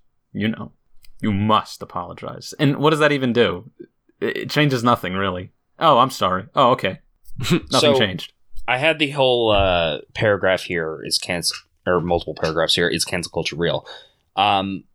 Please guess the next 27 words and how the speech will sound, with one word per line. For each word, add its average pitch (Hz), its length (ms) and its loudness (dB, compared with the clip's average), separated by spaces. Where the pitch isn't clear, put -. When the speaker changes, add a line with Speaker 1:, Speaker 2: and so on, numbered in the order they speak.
Speaker 2:
so - 200 -2
the 147 80 2
major 180 420 0
argument 107 580 0
when 107 300 0
it 98 80 -4
comes 98 320 -6
to 92 440 -8
the 87 140 -8
reality 87 540 -2
of 82 80 -8
cancel 87 260 -4
culture 85 480 0
is 78 640 -2
not 101 280 -2
whether 92 360 0
or 87 60 -2
not 85 180 -2
it's 82 240 -6
really 87 240 -2
real, 135 460 4
it's 104 180 2
more, 95 440 2
is 82 120 -2
it 76 80 -8
justified, - 680 -4
right? 78 280 -6